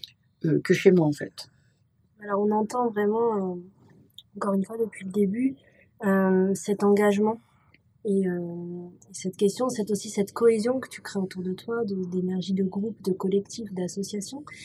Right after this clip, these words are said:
Speaker 2: Est-ce que tu pourrais nous parler, euh, de, de ton plus grand combat de vie,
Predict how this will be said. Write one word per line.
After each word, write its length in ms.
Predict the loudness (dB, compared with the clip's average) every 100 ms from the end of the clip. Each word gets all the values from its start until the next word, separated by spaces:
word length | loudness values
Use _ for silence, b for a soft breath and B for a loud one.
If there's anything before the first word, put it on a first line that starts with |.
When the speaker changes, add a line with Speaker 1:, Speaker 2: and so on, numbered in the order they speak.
| B B
Speaker 2:
Est-ce 180 | 2 4
que 80 | 2
tu 180 | 2 -2
pourrais 280 | 4 6 6
nous 120 | 4
parler, 600 | 4 4 4 6 8 8
euh, 440 | 6 4 2 0 -2
de, 260 | 0 0
de 120 | 0 0
ton 180 | 2
plus 220 | -2 -2 -2
grand 320 | 2 2 2
combat 320 | 0 2 2
de 100 | 0
vie, 140 | -4